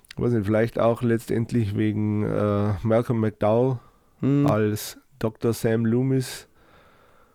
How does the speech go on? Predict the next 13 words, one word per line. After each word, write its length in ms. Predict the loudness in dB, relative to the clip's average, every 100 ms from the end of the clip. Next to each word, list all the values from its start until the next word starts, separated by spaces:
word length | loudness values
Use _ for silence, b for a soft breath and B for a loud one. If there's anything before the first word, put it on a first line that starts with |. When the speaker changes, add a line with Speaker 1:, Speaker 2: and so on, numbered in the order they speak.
| b b _ _ _ _ _
Speaker 1:
Es 540 | -8 -6 -4 -6 -12 -10
ist 260 | -4 -4 -4
schon 200 | -4 -4
schön 400 | 0 2 2 0 -6
zum 180 | -6 -2
Anschauen 440 | 0 -2 -4 -4 -2
<laughs> 20 |
einfach. 420 | -2 -2 -4 -6 -20 b
Speaker 2:
Mhm. 260 | 0 2 2
Speaker 1:
Also 140 | 2
er 60 | 2
macht 220 | 2 0
es 100 | -2